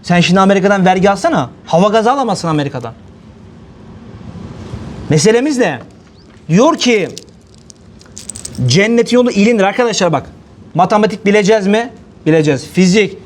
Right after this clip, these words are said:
kimya, her şeyi bileceğiz. Müslüman akıllı olacak. Aslında bak bu eski icatlardan baktığın zaman çoğuna Müslümanların bir parmağı var.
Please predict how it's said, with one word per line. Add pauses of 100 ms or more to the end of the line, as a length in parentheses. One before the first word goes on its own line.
(140)
kimya, (320)
her
şeyi (260)
bileceğiz.
Müslüman
akıllı
olacak. (600)
Aslında
bak
bu
eski
icatlardan (140)
baktığın
zaman
çoğuna
Müslümanların (880)
bir
parmağı
var.